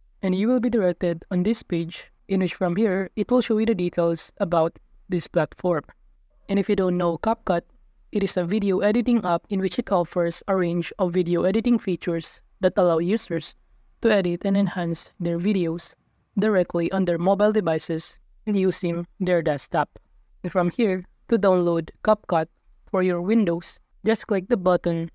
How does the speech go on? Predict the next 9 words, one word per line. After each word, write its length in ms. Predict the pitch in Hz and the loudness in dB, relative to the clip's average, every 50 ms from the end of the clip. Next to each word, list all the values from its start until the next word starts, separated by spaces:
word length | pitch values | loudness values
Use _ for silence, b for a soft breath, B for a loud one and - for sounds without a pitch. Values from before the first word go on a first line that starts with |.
| - 196 | -6 -2
Download 520 | 170 202 208 214 196 175 165 165 165 156 - _ _ | 0 2 2 2 2 2 0 0 -2 -4 -10 _ _
for 260 | _ - 208 190 180 | _ -2 0 0 0
Windows 460 | 165 170 170 165 160 160 156 156 - | 2 0 0 2 2 0 -2 -2 -6
below. 400 | - - 160 165 170 151 143 - - _ _ _ _ _ _ - | -4 -2 -2 0 0 -2 -2 -4 -10 _ _ _ _ _ _ -4
And 120 | 202 190 | -2 0
after 260 | 196 208 - - 269 247 | 0 0 0 0 0 0
downloading 520 | 214 208 202 190 185 180 170 180 175 175 | 0 0 0 0 0 0 0 0 0 0
the 100 | 170 165 | -2 -2
CapCut, 420 | - 185 190 190 - - 175 170 | -2 -2 -2 -2 -2 -2 -2 -2